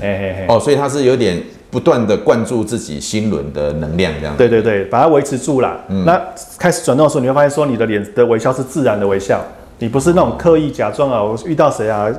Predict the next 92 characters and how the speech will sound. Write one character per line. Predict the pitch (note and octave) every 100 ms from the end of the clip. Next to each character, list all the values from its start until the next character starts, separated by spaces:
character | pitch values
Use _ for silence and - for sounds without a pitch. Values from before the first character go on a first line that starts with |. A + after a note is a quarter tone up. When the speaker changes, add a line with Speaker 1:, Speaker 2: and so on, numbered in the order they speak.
| -
Speaker 1:
要 | C#3
跟 | C#3 C#3+
谁 | B2
见 | A2+ C3+
面， | C3
我 | A2 A2 - - -
刻 | D#3+
意 | D3+
假 | - G2+
装， | B2+
那 | B2+
不 | B2 G#2+
一 | G2+
样， | F#3+
那 | D3
是 | C#3+ D#3+ D#3+ -
自 | - F3
然 | C3+ A2+ A2 A#2
的 | A2+
微 | A2
笑， | C#3
那 | C3
是 | C3
最 | B2+
好 | G#2 F2+
的。 | - - - - - -
那 | -
这 | D3
个 | D3
力 | D3+
量 | D3 A#2+
无 |
坚 | B2 B2
不 | A#2+
摧。 | A#2+ G#2 - - - -
Speaker 2:
哎， | F#2+
我 | F2
现 | C#3
在 | C3 - - -
不， | D#3+
Speaker 1:
嗯。 | F#2 -
Speaker 2:
不 | -
晓 | -
得 | D#2+
是 | G#2
错 | - C3+ F2
觉 | D2
还 | D#2+
是 | D2+
怎 | -
么 | B1+
样， | D2+
Speaker 1:
嗯。 |
Speaker 2:
我 | F#2
怎 | D#2+
么 |
感 | E2+ C#2+ C#2
觉 | D2
已 |
经 | C#2 F2
有 | C#2+
能 | A#1+ B1 D#2
量 | D#2+
了 | - -
这 | -
样？ | -
Speaker 1:
对 | B2+
啊， | C3+
因 |
为 | D3
你 | C3+
平 | B2
常 | A#2
有 |
在 | B2
练 | C#3
气 | C3 B2+
功 | C3
就 | B2+
比 |
较 | A#2
快 | - A#2+ G2
啊。 | E2+ - -
Speaker 2:
哦， | D#2
真 | D#2+ F#2+
的 |
吗？ | E2 -
Speaker 1:
哎， | F#2+
啊， | A#2+ C#3 -
只 | C3
是 | D3+
说 | E3 D#3+